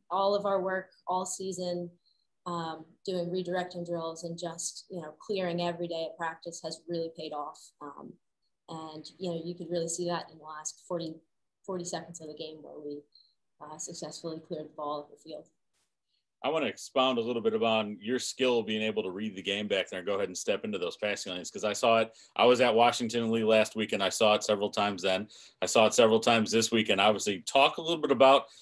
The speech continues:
Speaker 2: what it took to build that skill, or is that something that's just innate to you, and how important that is? And maybe, Julie, you can kinda comment on this too, about how important it is to have a goalkeeper that can spur the transition from that sort of thing.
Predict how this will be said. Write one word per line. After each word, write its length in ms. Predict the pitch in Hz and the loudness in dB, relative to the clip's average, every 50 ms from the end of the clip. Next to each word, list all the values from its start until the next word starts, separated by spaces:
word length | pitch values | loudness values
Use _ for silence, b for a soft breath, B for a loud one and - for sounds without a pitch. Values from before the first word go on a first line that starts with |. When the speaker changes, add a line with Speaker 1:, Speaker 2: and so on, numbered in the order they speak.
| b b _ | b b _
Speaker 2:
what 220 | - 117 147 165 | 6 8 8 8
it 120 | 170 - | 8 6
took 220 | - - 170 165 - | 6 6 6 6 4
to 80 | - 139 | 0 0
build 300 | 120 123 135 147 156 147 | 4 8 8 8 8 8
that 180 | 147 143 139 | 8 6 6
skill, 260 | - - - 156 156 160 | 6 4 6 8 10 10
or 100 | 156 131 | 10 10
is 80 | 110 | 8
that 160 | 120 123 117 | 6 4 4
something 300 | - 143 131 123 131 127 | 4 0 0 0 0 2
that's 200 | 123 127 127 - | 2 2 2 2
just 220 | - 131 127 - - | 2 0 0 0 0
innate 480 | - 117 110 107 120 139 151 - - | 0 2 4 6 6 6 4 2 -2
to 100 | - - | -4 -2
you, 320 | 110 95 92 92 98 107 b b b b b b - | 2 4 4 4 4 2 b b b b b b -2
and 100 | 107 120 | 0 2
how 220 | 120 147 147 143 | 6 6 8 8
important 420 | 135 123 110 135 143 147 131 - 131 | 6 6 6 8 8 8 8 8 6
that 200 | 127 127 127 127 | 6 8 8 8
is? 200 | 131 135 127 131 | 6 6 4 4
And 60 | 120 | 4
maybe, 240 | 123 127 131 120 113 | 4 4 4 2 2
Julie, 240 | 110 123 131 131 | 2 4 4 4
you 160 | 123 120 135 - | 4 2 0 0
can 160 | - 135 117 | 0 0 2
kinda 220 | 120 127 117 110 | 4 4 4 4
comment 280 | 110 117 117 117 117 117 | 2 2 2 4 2 2
on 80 | 113 | 2
this 180 | 113 113 107 - | 2 2 0 0
too, 140 | - 143 139 | 0 2 4
about 240 | 127 117 120 117 110 | 6 6 6 6 6
how 140 | 123 131 | 4 4
important 420 | 123 113 - 135 139 123 123 117 117 | 4 4 2 2 2 2 2 2 2
it 20 | |
is 140 | 127 120 - - | 2 0 0 0
to 180 | 127 123 113 113 B B B B _ | -2 -2 -2 -4 B B B B _
have 160 | - 143 143 | 6 8 8
a 60 | 143 | 10
goalkeeper 460 | 123 143 135 123 - 135 131 113 131 120 | 10 10 8 8 6 4 2 4 4 4
that 140 | 127 117 | 4 4
can 120 | - 127 117 | 2 0 -2
spur 380 | 107 - - - 143 139 135 | -4 -4 4 6 8 8 8
the 100 | 117 120 | 6 4
transition 580 | 120 - 135 131 123 113 127 156 160 - 143 117 | 0 0 2 2 2 4 4 2 2 2 0 0
from 200 | - 117 101 98 | 0 0 0 2
that 180 | 95 95 90 - | 2 0 0 0
sort 160 | - 92 80 | -2 -4 -4
of 80 | - | -4
thing. 160 | - 82 76 | -6 -10 -12